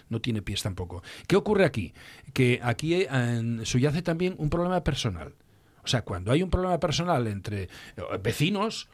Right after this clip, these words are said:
está claro que, um, pues a lo mejor porque pones la bicicleta donde no debes y ya tienes un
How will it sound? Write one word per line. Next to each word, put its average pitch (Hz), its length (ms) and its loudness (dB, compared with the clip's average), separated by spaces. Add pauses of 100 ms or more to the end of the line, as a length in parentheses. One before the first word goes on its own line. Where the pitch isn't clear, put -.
(420)
está - 220 -4
claro 196 340 0 (280)
que, 127 180 0
um, 110 320 -4
pues 123 220 -4
a 117 40 0
lo 113 40 0
mejor 117 240 0
porque 151 240 0
pones 175 260 2
la 196 80 6
bicicleta 135 560 2
donde 120 280 -2
no 117 120 -2
debes 151 440 4 (200)
y - 60 -6
ya 143 160 4
tienes 131 300 -4
un 110 360 -2